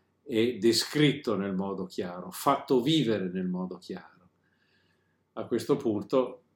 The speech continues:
qualcosa abbiamo anche cercato di fare insieme in questi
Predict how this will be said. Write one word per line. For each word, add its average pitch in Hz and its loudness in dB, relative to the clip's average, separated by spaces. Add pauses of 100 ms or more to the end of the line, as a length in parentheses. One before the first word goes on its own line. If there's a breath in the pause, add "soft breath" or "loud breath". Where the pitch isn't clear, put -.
(120)
qualcosa 143 6
abbiamo 120 4
anche 120 0
cercato 120 0
di 101 -4
fare 117 2
insieme 110 -2
in 95 -10
questi 92 -6